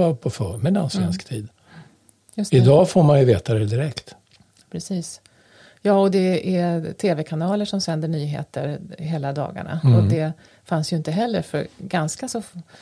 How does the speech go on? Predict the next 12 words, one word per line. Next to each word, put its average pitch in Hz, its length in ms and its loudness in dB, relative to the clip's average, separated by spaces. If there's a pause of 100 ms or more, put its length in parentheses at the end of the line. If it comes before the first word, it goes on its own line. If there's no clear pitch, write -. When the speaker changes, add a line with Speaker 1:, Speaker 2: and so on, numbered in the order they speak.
(320)
Speaker 2:
få 170 180 0
år 139 180 0
sedan, - 260 -4
så 156 120 -2
var, 147 240 0
var 147 220 0
det 139 140 -2
liksom 143 440 -8
fasta - 540 -4 (160)
nyhetssändningar. - 760 -8
Speaker 1:
Ja. 107 320 4
Speaker 2:
Mm. 170 280 -4